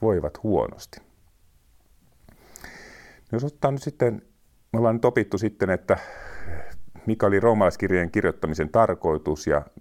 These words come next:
miksi ju-, käytiin keskustelua siitä, miksi Jumalan tavoite on y-, uskon kuuliaisuus. Eli ottaa nyt vielä tää yhteenveto. Eli roomalaiskirjeen mukaan ihmiskunnassa on ongelma, jonka nimi on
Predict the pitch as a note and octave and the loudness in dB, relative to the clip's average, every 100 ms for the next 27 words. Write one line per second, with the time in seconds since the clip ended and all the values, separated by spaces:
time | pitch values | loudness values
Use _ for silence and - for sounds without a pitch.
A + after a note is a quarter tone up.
0 | - F#2 F2+ - F2+ - C2+ - - - | -8 -4 -4 -2 -4 -4 -14 -14 -20 -2
1 | F2+ F2+ F2+ F#2+ F#2 E2+ - E2+ E2 F#2 | 0 0 -2 -2 -2 -4 -2 2 2 0
2 | F2 D#2+ F2+ F2+ - - - - - G#2 | -2 -2 -2 -2 -6 -6 -12 -14 -2 0
3 | F2+ D#2+ D2+ G2+ F2 D2 C#2+ D2 D2 D2 | 2 2 2 2 2 0 0 0 0 -4
4 | - G2 F#2 - - - - G2+ - D2 | -6 -4 -4 -12 -20 -10 -4 -4 -2 -4
5 | - G#2 F2 D2 B1+ C#2 C2 C#2 D2 D2+ | 0 2 2 0 -2 -4 -6 -8 -6 -4
6 | - D#2 E2 - - - A2 F2+ E2 D#2+ | 0 0 -2 -14 -6 4 6 6 4 2
7 | C#2 - - - A2+ A2+ - D#2+ D#2 F#2 | 2 -4 -20 -6 0 0 2 2 4 2
8 | - D2 C2+ D2+ - C#2+ - - G2+ C#3 | 2 0 0 -2 -4 -4 -4 -6 0 2
9 | B2 F#2 - F#2+ F2 E2+ D#2 F2+ F#2+ - | 2 2 0 -2 0 0 0 -2 -2 0
10 | B1+ G#1+ - _ _ _ _ _ - G2+ | -2 -2 -12 _ _ _ _ _ -4 0
11 | G#2 E2+ - D#2 D2+ C#2+ - - F2 D#2+ | 2 0 -4 -4 -4 -4 -4 -2 -2 -4
12 | - - G2 F2+ D2+ A#1 G1+ B1+ _ - | -8 -4 -2 0 -2 -4 -4 -10 _ -8
13 | E2+ D#2 D2 E2 D2 C2 B1+ | -6 -4 -2 -2 -2 -4 -6